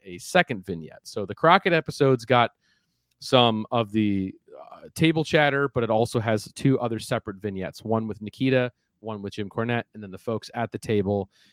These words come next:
is, um, Arn Anderson, uh, Baby Doll, David Crockett, and Ricky Morton. And Ricky Morton is another person I've always wanted to have in front of our camera, so it was awesome to finally get him as well, too, and he looks great in the episode.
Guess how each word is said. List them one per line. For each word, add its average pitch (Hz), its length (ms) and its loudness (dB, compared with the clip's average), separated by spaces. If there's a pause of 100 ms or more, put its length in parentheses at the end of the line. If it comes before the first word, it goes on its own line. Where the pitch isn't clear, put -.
(140)
is, 98 300 -4
um, 92 340 -6
Arn 131 200 4
Anderson, 113 560 0 (420)
uh, 98 200 0
Baby 120 300 4
Doll, 107 480 4
David 131 280 4
Crockett, 107 500 0 (180)
and 98 300 -8
Ricky 117 200 -4
Morton. 95 280 -8 (280)
And 120 160 0
Ricky 175 160 6
Morton 147 440 -2 (360)
is 110 120 -12
another 117 220 2
person 107 300 0
I've 90 120 -6
always 101 240 -2
wanted 92 220 -6
to 92 60 -4
have 85 240 -6
in 92 80 -12
front 87 200 -6
of 78 60 -8
our 78 100 -8
camera, 78 360 -10
so 78 320 -4
it 82 60 -6
was 85 260 -6
awesome 82 340 -8
to 85 80 -20
finally 80 260 -10
get 73 160 -14
him 69 180 -12
as 65 120 -16
well, 64 140 -10
too, - 140 -6
and 71 100 -8
he 76 40 -10
looks 92 380 -8
great 113 260 2 (140)
in 92 80 -12
the 78 80 -10
episode. - 380 -12